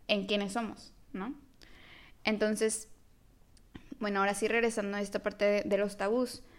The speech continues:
pues es algo que realmente, pues,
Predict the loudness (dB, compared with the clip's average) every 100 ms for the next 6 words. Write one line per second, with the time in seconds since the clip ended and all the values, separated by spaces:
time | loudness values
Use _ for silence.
0 | -20 0 4 4 4 4 4 2 2 2
1 | 2 0 -2 0 2 2 0 -2 -8 -12
2 | -20 -20 -20 -20 -2 0 0 -6